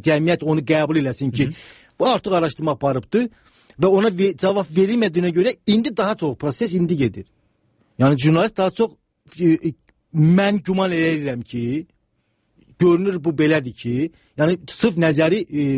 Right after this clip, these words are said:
Speaker 1: fərziyyələr üzərində qurur. Yəni özünün subyektiv fikirləri üzərində qurur. Amma, e, Azərbaycan, e, deyək ki, icra strukturları, e, qanuna əməl edib sorğunu cavablandırsalar və özdə mən deyərdim ki, e,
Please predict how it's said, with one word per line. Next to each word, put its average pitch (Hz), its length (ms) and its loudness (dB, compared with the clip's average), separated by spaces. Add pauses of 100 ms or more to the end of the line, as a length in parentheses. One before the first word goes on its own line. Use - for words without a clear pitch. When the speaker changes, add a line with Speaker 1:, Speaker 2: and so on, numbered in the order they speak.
Speaker 1:
fərziyyələr 147 440 2
üzərində 113 320 -6
qurur. 110 220 -10 (300)
Yəni 139 180 2
özünün 165 180 4
subyektiv 151 480 0 (320)
fikirləri 143 480 0
üzərində 110 320 -8
qurur. 104 160 -10 (480)
Amma, 196 380 2 (340)
e, 143 140 -2 (580)
Azərbaycan, 165 560 0
e, 135 140 -4 (340)
deyək 135 320 2
ki, 135 120 2 (360)
icra 147 240 0
strukturları, 120 800 -2
e, 120 220 -8 (180)
qanuna 143 560 0
əməl 135 380 0
edib 107 180 -10
sorğunu 143 480 0
cavablandırsalar 120 1040 -2 (320)
və 120 80 -2
özdə 139 380 2 (100)
mən 131 160 2
deyərdim 131 320 0
ki, 185 180 -2 (640)
e, 117 340 0